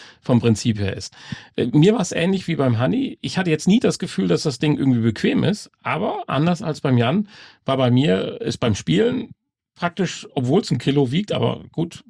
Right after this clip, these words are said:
die Quest mit Bobo und so weiter auch, äh, war's trotzdem weg. Also ich hab mich jetzt nicht daran irritiert, dass ich jetzt ein se-, schlecht sitzendes Headset auf hätte,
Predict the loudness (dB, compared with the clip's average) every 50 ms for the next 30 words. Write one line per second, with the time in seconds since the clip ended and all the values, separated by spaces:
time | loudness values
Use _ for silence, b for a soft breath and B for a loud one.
0 | -18 -16 -16 -12 -6 -4 -4 -4 -4 -4 -2 -2 0 0 0 -2 -2 -2 -2 -4
1 | -4 -4 -6 -6 -6 -6 -6 -6 -6 -6 -4 -4 -4 -6 -6 B B B B B
2 | B B B B B B -4 -2 -2 -2 -2 -6 -10 -8 -6 -6 -6 -4 -4 -4
3 | -4 -2 0 2 2 2 2 0 -2 -6 -10 -16 _ _ _ _ -6 -4 -4 -4
4 | -4 -6 -14 -20 _ _ _ -4 -2 0 0 0 0 0 0 0 0 0 2 2
5 | 2 2 2 0 0 0 0 -2 -2 -2 -2 -2 0 0 0 0 -2 B B B
6 | B B B B B -4 -2 -2 0 0 -2 -2 0 0 0 2 2 0 -2 -4
7 | -4 -4 -2 -2 -2 -4 -8 -12 -8 -4 -4 -2 -2 0 -2 -2 -2 -2 -4 -2
8 | -2 -2 -2 -2 0 -2 -2 0 0 -2 -2